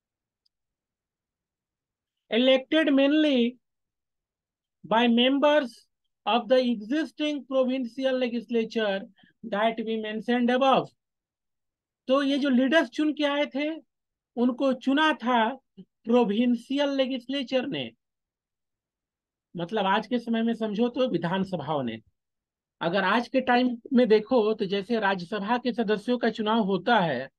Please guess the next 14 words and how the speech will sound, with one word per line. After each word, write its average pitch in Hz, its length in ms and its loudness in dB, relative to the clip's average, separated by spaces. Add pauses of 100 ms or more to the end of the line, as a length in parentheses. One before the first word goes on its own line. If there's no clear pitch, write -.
(1080)
उसी 262 260 2
तरह 262 320 2
से 233 400 0 (680)
कॉन्स्टिट्यूएंट 240 680 0
असेंबली 226 380 -4
के 254 160 -8
सदस्यों 202 500 -8
का 208 140 -4
चुनाव 220 520 -4 (840)
हुआ 269 360 4 (760)
प्रोविंशियल 220 840 2 (480)
लेजिस्लेचर्स 233 840 -2
के 190 140 -4
द्वारा, 180 400 0